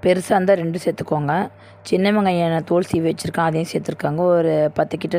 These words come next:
சேர்த்துருக்கேன். கொஞ்சம் மஞ்சத்தூள் வந்து அரை ஸ்பூன் போட்டிருக்கேன். சுரைக்காய் பொடிசா கட் பண்ணி வச்சுருக்கேங்க,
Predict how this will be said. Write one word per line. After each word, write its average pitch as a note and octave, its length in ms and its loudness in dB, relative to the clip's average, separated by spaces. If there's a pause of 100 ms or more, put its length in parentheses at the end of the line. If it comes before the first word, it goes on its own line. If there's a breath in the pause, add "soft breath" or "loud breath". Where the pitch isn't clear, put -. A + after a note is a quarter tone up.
சேர்த்துருக்கேன். E3 480 -4 (420 loud breath)
கொஞ்சம் E3+ 300 0
மஞ்சத்தூள் F3+ 500 0
வந்து D#3+ 200 0
அரை D3+ 200 4
ஸ்பூன் D#3+ 240 -4
போட்டிருக்கேன். D#3+ 500 -2 (600 loud breath)
சுரைக்காய் F#3+ 440 2
பொடிசா E3+ 340 0
கட் E3 160 0
பண்ணி F3 200 0
வச்சுருக்கேங்க, D#3+ 440 -4